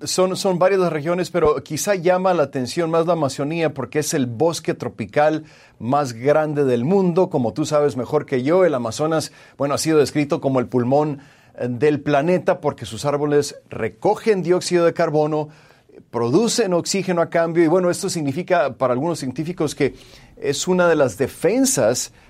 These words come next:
se ha visto históricamente de esa forma, por lo menos, una de las defensas que tiene el planeta contra el cambio climático. Es, es difícil ignorar, Roberto, la importancia de esta región del mundo. ¿Qué otros datos,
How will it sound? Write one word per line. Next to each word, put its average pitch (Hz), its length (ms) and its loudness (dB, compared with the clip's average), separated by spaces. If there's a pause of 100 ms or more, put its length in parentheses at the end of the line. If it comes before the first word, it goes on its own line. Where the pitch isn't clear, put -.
se - 160 -2
ha - 20 2
visto 170 260 0
históricamente 160 600 0
de 151 60 4
esa 143 160 0
forma, 160 280 0
por 107 120 -8
lo 113 80 0
menos, 139 240 2
una 165 180 2
de 135 300 0
las 113 160 0
defensas 170 580 -2
que 117 120 -4
tiene 135 260 0
el 147 100 2
planeta 160 540 0 (320)
contra 143 420 2
el 123 180 -2
cambio 156 480 0
climático. 143 720 -2
Es, 165 160 -4
es 185 140 0
difícil 233 520 -2
ignorar, 135 460 0
Roberto, 131 380 0
la 143 80 0
importancia 160 800 0 (320)
de 117 220 -4
esta 160 340 0
región 156 440 -4
del 131 180 2
mundo. 156 280 0
¿Qué 247 100 0
otros 262 320 0
datos, 180 560 2